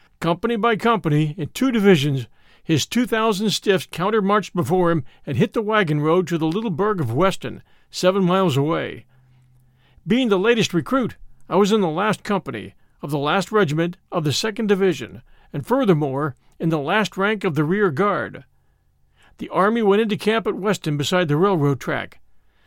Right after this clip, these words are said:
beside the tracks, rather, for two roads went through,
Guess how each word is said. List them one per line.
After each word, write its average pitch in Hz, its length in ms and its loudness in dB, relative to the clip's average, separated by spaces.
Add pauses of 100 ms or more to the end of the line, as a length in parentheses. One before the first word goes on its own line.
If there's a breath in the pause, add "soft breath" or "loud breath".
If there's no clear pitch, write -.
(120)
beside 185 320 2
the 160 80 2
tracks, - 640 -2
rather, 151 420 -4 (300)
for - 80 -6
two 277 240 0
roads 170 280 4
went 156 220 0
through, 170 460 -4